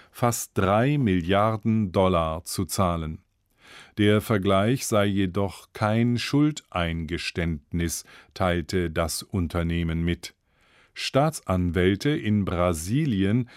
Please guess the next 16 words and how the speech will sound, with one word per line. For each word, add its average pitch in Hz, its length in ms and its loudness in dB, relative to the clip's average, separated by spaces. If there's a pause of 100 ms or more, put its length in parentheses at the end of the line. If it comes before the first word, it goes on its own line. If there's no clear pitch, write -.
(160)
werfen 104 640 2
früheren 110 800 2
Petrobras-Managern 92 1800 0
vor, 117 680 0 (380)
über 120 240 4
Jahre 131 500 2
hinweg 127 600 0 (260)
mehr 117 440 2
als 101 340 -4
zwei 110 500 0
Milliarden 101 880 0
Dollar 95 560 2
Schmiergeld 90 1080 0
angenommen 85 960 0
zu 87 260 -4
haben. 78 500 -2